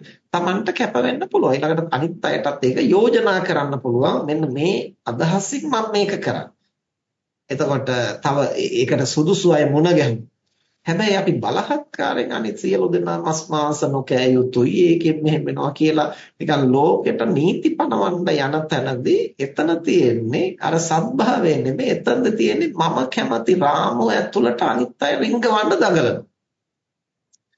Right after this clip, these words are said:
ඉතින් එතන අර අර්බුද ගොඩක් නිර්මාණය වෙනවා. දැන් මේ සමාජය තුල පටලැවිල්ල තියෙන්නේ ඔතන. එහෙම නැතුව මේ මස් මාංශ කෑමෙන් වැළකීම කියන තැන නෙමෙයි. ඒක පිළිබඳ නිවැරදි දැක්මක් නැතිකමේ ප්‍රශ්නය.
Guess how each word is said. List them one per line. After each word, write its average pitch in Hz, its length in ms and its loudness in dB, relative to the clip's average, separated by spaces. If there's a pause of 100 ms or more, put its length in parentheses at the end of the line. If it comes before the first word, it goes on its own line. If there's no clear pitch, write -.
(500)
ඉතින් 165 220 2
එතන 220 300 0
අර 285 200 0
අර්බුද 202 460 0 (120)
ගොඩක් 190 380 -2
නිර්මාණය 156 460 2
වෙනවා. 117 160 -4
දැන් 156 200 0
මේ 156 140 0
සමාජය 165 500 0 (100)
තුල 262 200 0 (180)
පටලැවිල්ල 233 680 0
තියෙන්නේ 311 360 2
ඔතන. 190 260 0 (320)
එහෙම 131 200 -4
නැතුව 151 340 -4
මේ 190 120 -4
මස් 135 260 -6
මාංශ 160 360 -2
කෑමෙන් 156 420 0
වැළකීම 165 600 0 (100)
කියන 190 340 0
තැන 233 340 0
නෙමෙයි. 185 340 2 (760)
ඒක 170 340 2
පිළිබඳ 104 560 2
නිවැරදි 214 520 4
දැක්මක් 220 520 2
නැතිකමේ 185 640 0
ප්‍රශ්නය. - 380 -4